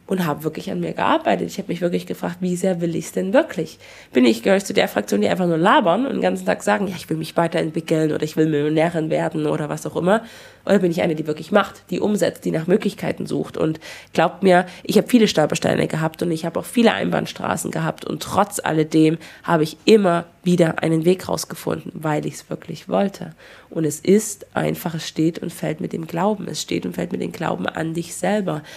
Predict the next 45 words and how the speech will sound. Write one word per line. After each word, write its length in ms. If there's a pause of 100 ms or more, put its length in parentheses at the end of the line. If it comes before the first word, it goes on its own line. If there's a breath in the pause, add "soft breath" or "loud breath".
(180 loud breath)
an 160
deine 300
Träume 480
und 260
ganz 300
wichtig 260
auch 60
an 140
dein 160
Potenzial. 800 (340 loud breath)
Weil 120
viele 240
sagen 320
zwar, 140
ja, 180
ich 120
bin 120
gut 220
in 100
dem, 220
was 140
ich 160
tue, 400 (380 loud breath)
aber 200
sagen 260
gleichzeitig, 920
es 100
gibt 200
ja 60
aber 120
so 140
viele 200
andere, 240
die 120
viel 160
besser 260
sind 260
als 160
ich 220
oder 120
die 180
das 140
auch 300
können. 280 (380 loud breath)
Aber 440